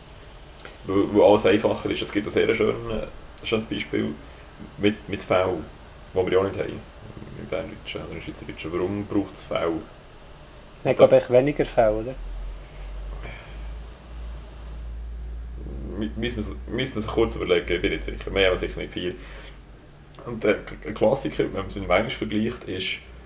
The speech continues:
Speaker 1: äh, du bist echt eingeschränkter. Das Englisch, weil das Englisch keine Fälle hat, muss es immer Subjekt, Prädikat, Objekt nehmen. The dog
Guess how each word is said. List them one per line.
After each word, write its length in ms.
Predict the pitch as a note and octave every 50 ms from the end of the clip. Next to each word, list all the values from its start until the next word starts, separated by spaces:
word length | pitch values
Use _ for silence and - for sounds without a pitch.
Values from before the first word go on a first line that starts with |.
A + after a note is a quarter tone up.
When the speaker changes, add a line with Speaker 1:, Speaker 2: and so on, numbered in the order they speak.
| - - - - - - - - -
Speaker 1:
äh, 80 | - F#2+
du 40 | G2+
bist 140 | A#2 A2
echt 120 | G#2+ G2+ -
eingeschränkter. 560 | A2 G#2+ - - - - - - - - - - - - -
Das 100 | - G2+
Englisch, 320 | A2+ C3 C#3+ - - -
weil 60 | - -
das 100 | - F#2+
Englisch 200 | G2+ A2 A2 -
keine 120 | A#2+ A2
Fälle 220 | G2 F2+ F#2+ G2 G2+ F#2+
hat, 180 | - - -
muss 260 | G#2 G#2+ A2+ A#2 A#2
es 120 | G#2 G2 -
immer 300 | - - G#2+ A2+ A#2 A2 A2 - - - - - - - - - -
Subjekt, 420 | - - G#2+ A2 G#2+ A2 A2 - -
Prädikat, 420 | - F#2+ G2 F#2+ - G2 F#2+ - -
Objekt 360 | - F#2 F2 F2 - - -
nehmen. 140 | G1+ - - - - - - - - - - - - - - - - - - - - - - - - - - - - - - - - - - - - - - - -
The 80 | - G#2
dog 440 | - - G#2+ G#2 G#2 A#2 B2 A#2+